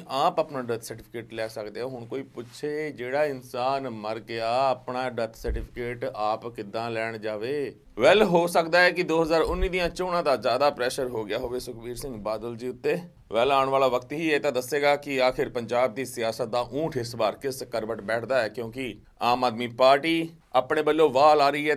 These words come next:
ਤੇ ਅਗਰ ਦੂਜੇ ਪਾਸੇ ਗੱਲ ਕੀਤੀ ਜਾਵੇ ਅਕਾਲੀ ਭਾਜਪਾ ਦੀ, ਤਾਂ ਅਕਾਲੀ ਭਾਜਪਾ ਨੂੰ ਪੰਜਾਬ ਦੀ ਆਵਾਮ ਪਹਿਲਾਂ ਹੀ ਨਕਾਰਦੀ ਹੋਈ ਨਜ਼ਰ ਆ ਰਹੀ ਹੈ। ਬਚੀ ਕਾਂਗਰਸ ਅਤੇ ਤੀਜੀ ਧਿਰ ਮਹਾਗਠਬੰਧਨ। ਤੇ ਹੁਣ ਵੇਖਣਾ ਇਹ ਹੋਵੇਗਾ ਕਿ ਕਾਂਗਰਸ ਤੇ ਮਹਾਗਠਬੰਧਨ ਦੇ ਵਿੱਚੋਂ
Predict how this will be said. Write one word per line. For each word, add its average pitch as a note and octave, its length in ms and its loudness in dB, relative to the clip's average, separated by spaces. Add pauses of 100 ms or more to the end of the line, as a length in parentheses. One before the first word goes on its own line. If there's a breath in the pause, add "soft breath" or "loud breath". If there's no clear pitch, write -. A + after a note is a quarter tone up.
ਤੇ B2+ 100 4
ਅਗਰ B2+ 140 4
ਦੂਜੇ B2 200 0
ਪਾਸੇ B2 240 0
ਗੱਲ A2+ 160 0
ਕੀਤੀ A2 220 -12
ਜਾਵੇ A2 220 2
ਅਕਾਲੀ G#2+ 280 0
ਭਾਜਪਾ G#2 360 -2
ਦੀ, A2 100 -4
ਤਾਂ A2+ 160 -2
ਅਕਾਲੀ A2+ 340 -4
ਭਾਜਪਾ B2 600 0
ਨੂੰ C#3 140 -6
ਪੰਜਾਬ A#2 500 -2
ਦੀ B2 100 -6
ਆਵਾਮ A#2 360 -2
ਪਹਿਲਾਂ D#3+ 320 -4
ਹੀ C3+ 260 -6
ਨਕਾਰਦੀ B2 520 0
ਹੋਈ D3 160 -2
ਨਜ਼ਰ A2 360 -2
ਆ A2+ 120 0
ਰਹੀ C3+ 260 0
ਹੈ। C#3+ 180 0 (120)
ਬਚੀ D#3 280 2
ਕਾਂਗਰਸ F#3 580 4 (260)
ਅਤੇ D#3 380 2 (140)
ਤੀਜੀ E3+ 320 0
ਧਿਰ F3 380 2 (120)
ਮਹਾਗਠਬੰਧਨ। A2+ 960 -2 (180)
ਤੇ G#2+ 80 -4
ਹੁਣ A#2+ 200 -2
ਵੇਖਣਾ B2+ 400 2
ਇਹ E3+ 60 0
ਹੋਵੇਗਾ E3+ 280 2
ਕਿ C#3 120 2
ਕਾਂਗਰਸ B2+ 400 -2
ਤੇ C3+ 120 -2
ਮਹਾਗਠਬੰਧਨ A2 840 -2
ਦੇ B2+ 100 -2
ਵਿੱਚੋਂ C3 400 -4